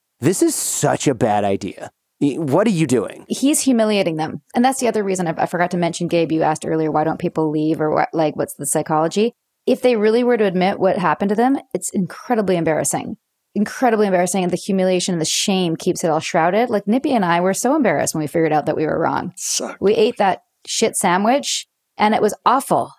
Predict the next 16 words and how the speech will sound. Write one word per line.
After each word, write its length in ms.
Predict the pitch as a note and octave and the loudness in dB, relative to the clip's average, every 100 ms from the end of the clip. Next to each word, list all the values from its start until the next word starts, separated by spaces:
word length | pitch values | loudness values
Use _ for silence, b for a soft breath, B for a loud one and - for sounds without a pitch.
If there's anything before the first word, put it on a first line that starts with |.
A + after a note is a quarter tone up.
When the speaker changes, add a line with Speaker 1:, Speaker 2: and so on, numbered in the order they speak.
| _ _ | _ _
Speaker 2:
And 120 | A3+ | 0
it, 120 | A3+ - | 0 -4
it 120 | - | -4
still 320 | - - C4 B3+ | -2 2 2 2
is 120 | G3 | 2
awful. 380 | F#3 E3+ - - | 0 2 -2 0
But 140 | G#3 | 0
for 100 | A3 | 2
them, 240 | G#3+ A#3 G3 | 2 2 0
it's 220 | - - - | -4 -4 -2
like 200 | F3 - - _ | 0 -2 -8 _
eight 220 | - A#3 - - | -2 -2 -4 -4
sandwiches 600 | F#3 D#3 A#2+ - - - | -2 -2 -4 -6 -6 -6
because 400 | E3 F#3+ F3 E3+ | -4 -2 -2 -4
it's, 300 | - F3 - _ _ - | -8 -8 -10 _ _ -4
they've 220 | F#3+ | -4